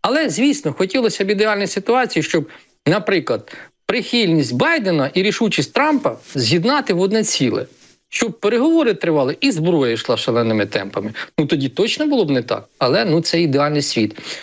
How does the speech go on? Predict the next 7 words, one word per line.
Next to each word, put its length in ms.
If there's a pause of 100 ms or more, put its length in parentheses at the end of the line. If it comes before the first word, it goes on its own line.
(240)
який 240
ніхто 260
не 100
пообіцяв 480
побудувати 500
дуже 200
швидко. 420